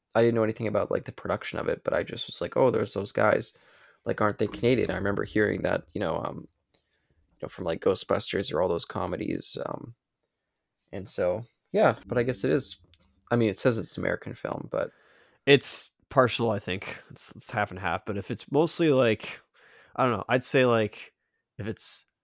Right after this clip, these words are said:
Speaker 2: produ-, like, if the production happens up here and then, like, most of the cast is up here as well, then I'd say it's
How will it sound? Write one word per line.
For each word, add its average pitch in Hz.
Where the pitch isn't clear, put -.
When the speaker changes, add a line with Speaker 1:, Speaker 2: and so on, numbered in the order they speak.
Speaker 2:
produ-, 127
like, 123
if 110
the 127
production 143
happens 120
up 113
here 95
and 98
then, 98
like, 95
most 113
of -
the 107
cast 98
is -
up 90
here 92
as 95
well, 87
then 90
I'd 92
say 104
it's -